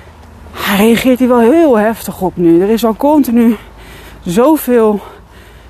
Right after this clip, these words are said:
ehm, eh, weet je, hij, hij kon niet meer zonder. Eh, en dat is eigenlijk een beetje hetzelfde, denk ik, als paarden die, nou ja, elke maand wel naar de fysiotherapeut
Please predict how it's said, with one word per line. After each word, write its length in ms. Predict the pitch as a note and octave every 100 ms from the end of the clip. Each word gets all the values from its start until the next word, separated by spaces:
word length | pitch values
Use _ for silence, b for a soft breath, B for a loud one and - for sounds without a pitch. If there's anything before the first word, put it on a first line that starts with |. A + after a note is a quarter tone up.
| B -
ehm, 440 | G#3+ G#3 G#3 G3+ F#3+ B B B B B B B B B B B B B B B B B -
eh, 160 | G#3 G#3+
weet 200 | - A#3+
je, 140 | D4+ C4
hij, 300 | C4 C4 -
hij 200 | G#3 A3+
kon 200 | - D4
niet 180 | C#4 A3
meer 180 | A3 F#3+
zonder. 520 | A#3+ C4 E3 C#3+ D#3 - - B B B B -
Eh, 280 | G3+ G3+ G#3
en 80 |
dat 120 | G#3+ A3
is 60 |
eigenlijk 360 | A3+ A3+ A#3+ A3
een 60 |
beetje 160 | A3+ A3+
hetzelfde, 600 | - A3 A3+ - G#3 G3+
denk 260 | F#3+ A3 G#3+
ik, 140 | F#3+
als 380 | - G3 - - B B B B -
paarden 420 | - G3 F#3+ G3 F3
die, 320 | G3+ G#3 F#3 B B -
nou 160 | G#3
ja, 160 | F3 E3+
elke 240 | G#3+ G#3+
maand 280 | G#3 G#3+ A3
wel 100 | G#3
naar 160 | G3 F3+
de 80 |
fysiotherapeut 840 | F3+ D#4+ B3+ G3+ F3 E3+ D#3+ D#3+